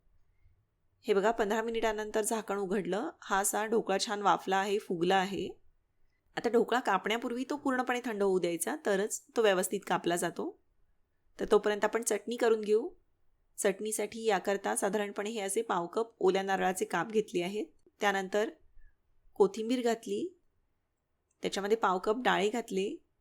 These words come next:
भरपूरशी हिरवी मिरची घालायची. चटणी तिखट असेल, तर ढोकळा छान लागतो. चवीनुसार मीठ घातलं आहे, थोडीशी साखर घातली आणि हे सगळं एकदा फिरवून घ्या. चटणी थोडीशी पातळसर ठेवायची, तर त्याकरता अर्धा कप पाणी याच्यामध्ये घातलं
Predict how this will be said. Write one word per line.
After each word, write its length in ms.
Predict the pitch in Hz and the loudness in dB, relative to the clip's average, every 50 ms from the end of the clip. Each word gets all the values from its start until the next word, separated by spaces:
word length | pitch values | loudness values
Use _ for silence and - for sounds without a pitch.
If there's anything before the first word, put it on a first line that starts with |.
| _ | _
भरपूरशी 520 | 202 220 208 208 - - 233 233 226 - 247 | 0 0 2 2 0 -2 -2 -2 -2 -2 -2
हिरवी 240 | 233 214 196 202 208 | -2 -2 -2 -2 -2
मिरची 280 | 208 202 185 - 220 | -4 -4 -2 -2 -2
घालायची. 640 | 202 240 202 190 185 185 - - 214 233 330 - _ _ _ _ _ _ _ _ _ _ _ _ | 0 0 0 0 0 0 -2 -4 -4 -6 -6 -10 _ _ _ _ _ _ _ _ _ _ _ _
चटणी 300 | - 202 190 202 202 214 | -4 -4 -2 -2 -4 -4
तिखट 300 | 208 208 - 220 196 190 | -4 -2 -4 -4 -2 -2
असेल, 220 | 202 - 214 220 | -2 -2 -2 -2
तर 40 | 226 | 2
ढोकळा 300 | 214 214 202 - 180 185 190 - | 2 2 2 2 0 0 -2 -2
छान 160 | 208 185 180 | -2 -2 -2
लागतो. 540 | 180 175 175 - - 196 214 311 349 339 - 330 - _ _ _ _ _ _ _ _ _ - - | -2 -2 -4 -4 -4 -4 -4 -4 -6 -10 -14 -18 -20 _ _ _ _ _ _ _ _ _ -10 -2
चवीनुसार 520 | - 247 220 190 208 220 226 226 - 214 214 | 2 2 2 4 2 0 -2 -2 -2 -2 0
मीठ 240 | 208 202 208 190 | 0 0 -2 0
घातलं 320 | 185 202 202 202 - 185 180 | 0 -2 -2 -2 -2 -2 -2
आहे, 420 | 185 196 208 202 226 370 - - _ | 0 -2 -2 -4 -6 -6 -8 -10 _
थोडीशी 300 | - 226 185 190 196 - | -2 0 0 0 0 -2
साखर 360 | 226 - 196 165 - - 220 233 | -4 -4 -4 -4 -2 0 0 2
घातली 520 | 269 240 - - 196 190 214 349 - _ _ _ _ | 2 0 -2 -2 -4 -4 -4 -4 -8 _ _ _ _
आणि 140 | - 185 185 | -4 -2 -2
हे 140 | 208 214 220 | -2 -2 0
सगळं 240 | 214 214 180 185 190 | 0 0 0 2 0
एकदा 220 | 180 170 160 220 | 0 0 -2 -2
फिरवून 400 | - - 185 175 165 175 180 175 | -2 0 0 0 0 -2 -4 -6
घ्या. 280 | 175 190 190 180 240 339 - _ - - _ _ _ _ _ _ _ _ _ - | -6 -6 -6 -6 -6 -8 -10 _ -20 -20 _ _ _ _ _ _ _ _ _ -2
चटणी 320 | - 202 - - 226 254 | -2 -2 0 -2 -4 -2
थोडीशी 280 | 254 269 208 415 - 247 | 0 2 2 2 0 2
पातळसर 520 | - 214 190 190 - 190 208 - 240 214 | 2 2 2 4 2 2 2 2 2 0
ठेवायची, 400 | 214 233 214 185 185 180 - 233 - | 0 0 0 0 0 -2 -2 -2 -2
तर 40 | 240 | -2
त्याकरता 500 | 214 - 180 190 208 190 - - 247 247 | 0 0 0 -2 -2 -4 -2 -2 0 0
अर्धा 220 | 202 165 180 226 | 0 0 0 -2
कप 220 | 208 - - 220 - | -2 -2 -4 -4 -2
पाणी 240 | - 185 180 185 190 | 0 0 0 0 -2
याच्यामध्ये 340 | 185 185 - 185 190 190 | -4 -4 -4 -2 -2 -2
घातलं 420 | 196 226 214 202 - 180 185 240 | 0 0 -2 -2 -4 -4 -4 -4